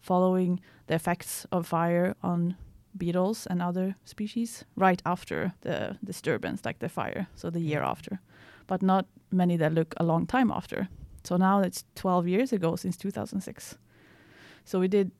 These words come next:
Speaker 1: my, I've done my sampling this summer. So now, and gathered, like, collected the beetles.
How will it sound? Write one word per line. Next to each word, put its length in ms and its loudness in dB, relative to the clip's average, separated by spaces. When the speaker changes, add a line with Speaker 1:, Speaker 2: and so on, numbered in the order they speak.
Speaker 1:
my, 380 2
I've 200 0
done 200 4
my 120 4
sampling 460 -2
this 140 -6
summer. 380 -2
So 200 -4
now, 360 2
and 160 0
gathered, 340 2
like, 400 -6
collected 480 -2
the 60 -2
beetles. 500 -6